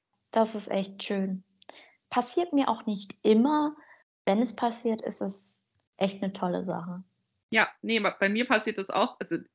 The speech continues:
Speaker 2: ich, wie gesagt, ich lese ja gerne, aber dass mir wirklich dann das passiert, dass ich auch in den Flow komme, passiert wirklich nicht, nicht jedes Mal.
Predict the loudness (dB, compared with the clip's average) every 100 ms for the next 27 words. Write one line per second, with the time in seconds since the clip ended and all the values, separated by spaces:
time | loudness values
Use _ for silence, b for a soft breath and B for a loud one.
0 | _ -20 _ -6 0 4 4 2 -4 0
1 | 2 4 4 6 6 4 0 B B B
2 | 0 2 4 2 0 _ -2 0 0 -2
3 | 0 2 2 2 4 6 4 2 -4 _
4 | _ 0 0 0 0 2 0 4 2 2
5 | -6 -10 -20 _ _ 4 4 2 0 0
6 | -2 2 6 6 6 6 6 4 0 2
7 | 0 0 -6 0 2 2 0 -2 -2 -2
8 | -2 2 2 0 -12 -16 -20 _ -20 _
9 | _ _ _ _ 6 8 8 6 4 4
10 | 0 0 2 0